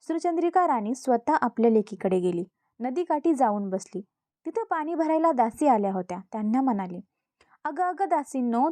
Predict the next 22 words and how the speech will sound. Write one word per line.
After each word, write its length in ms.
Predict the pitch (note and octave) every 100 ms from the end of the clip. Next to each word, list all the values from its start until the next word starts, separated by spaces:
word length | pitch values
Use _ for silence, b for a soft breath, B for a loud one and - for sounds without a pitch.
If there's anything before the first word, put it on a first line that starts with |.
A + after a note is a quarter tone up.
| D#4
तुम्ही 220 | C#4+ E4+
दासी 320 | F4 F4 A4
कोणाच्या? 580 | G#4 G#4+ G#4 G4 D#4 C#4+ - _ _ _ -
तुमच्या 260 | C#4+ C4+ D#4
त्या 100 | F4
राणीला 380 | D4+ B3 C4 E4+
सांगा, 420 | C#4 B3+ B3+ G3 G#3 _ _ -
तुमची 300 | C4 B3+ D#4+
आई 200 | D4+ D4
आली 260 | C4+ A3+ C4+
आहे, 260 | A3+ F#3+ G3 b b b _ _
फाटकं 340 | C#4+ C4 - G4
तुटकं 300 | F#4 - G4
नेसली 320 | F#4+ E4+ B3+
आहे, 300 | G#3+ G3 F#3+ - _ _ -
नदीकाठी 560 | A3+ A3+ C#4+ A#3 A3+
बसली 340 | C4 A3+ A3+ G#3+
आहे." 280 | F#3+ F3+ G3+ _ _ _ _ _
दासींनी 520 | G#3 G#3+ A3 A#3+ A3+ A#3+
जाऊन 360 | C#4 C#4 C#4 E4
श्यामबालेला 760 | - A#3 C4+ B3 G3 F#3 G#3
सांगितलं. 560 | D4+ C#4+ G3 F3 -